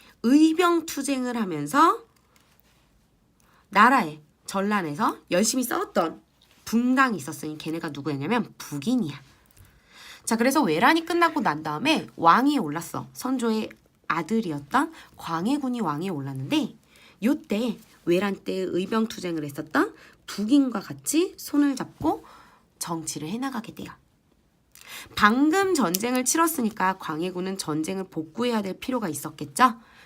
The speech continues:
그래서 전쟁 피해를 복구하기 위해서 다양한 노력을 경유합니다. 그러면서 외교에 있어서도요.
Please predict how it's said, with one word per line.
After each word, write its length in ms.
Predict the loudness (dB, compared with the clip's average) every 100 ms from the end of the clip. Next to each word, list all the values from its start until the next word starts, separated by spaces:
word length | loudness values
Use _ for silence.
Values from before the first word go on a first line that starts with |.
| _
그래서 280 | -6 -4 -4
전쟁 520 | -4 -6 -6 -6 -6
피해를 360 | -6 -4 -6
복구하기 500 | -8 -12 -2 -2 0
위해서 200 | -4 -10
다양한 460 | -10 -8 -4 -2 -2
노력을 320 | -2 -4 -8
경유합니다. 680 | -8 -6 -6 -6 -6 -8 -10 -14 -20 -20 -14
그러면서 640 | 2 6 6 4 2 2 0 -10 -4
외교에 560 | 4 4 6 4 2 0
있어서도요. 920 | -4 -6 -8 -6 -8 -2 0 0